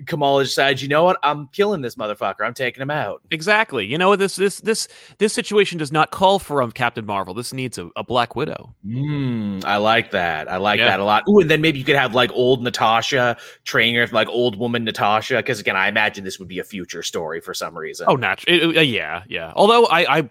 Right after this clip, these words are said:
Speaker 2: I would challenge it. You know, I'd be like, "Go for it. No, make her, make it now," you know? Like, remember that period when I was, like, seventeen and I had to be Black Widow for a time?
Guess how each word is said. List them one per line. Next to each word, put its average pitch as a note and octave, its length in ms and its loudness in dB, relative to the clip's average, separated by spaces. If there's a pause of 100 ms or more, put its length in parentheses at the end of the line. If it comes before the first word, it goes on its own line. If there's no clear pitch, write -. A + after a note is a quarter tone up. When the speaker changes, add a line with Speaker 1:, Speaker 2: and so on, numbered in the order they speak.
Speaker 2:
I D3+ 120 2
would G3+ 120 2
challenge G#3+ 520 0
it. - 240 -2
You D#3+ 80 -6
know, E3 80 4
I'd E3 60 2
be F3 80 2
like, D3+ 200 0
"Go D3+ 180 2
for E3 240 0
it. E2 120 -10
No, E3 200 2
make A#2 240 -8
her, F3+ 300 -2 (380)
make D#3+ 160 -2
it E3+ 80 -4
now," E3+ 540 2
you A#2+ 120 -8
know? C3+ 320 -4 (320)
Like, A2+ 80 -10
remember D3 160 -2
that F#3 120 0
period G3 400 2
when E3+ 120 -2
I D#3 60 2
was, D#3 160 2
like, D3+ 240 -2
seventeen D#3+ 540 -4
and D3 80 -4
I B2 80 -2
had C3 100 -4
to C3 60 -8
be B2+ 80 -4
Black C3+ 240 -2
Widow C3 160 -2
for C#3+ 120 -6
a D#3 60 -4
time? D#3+ 280 -8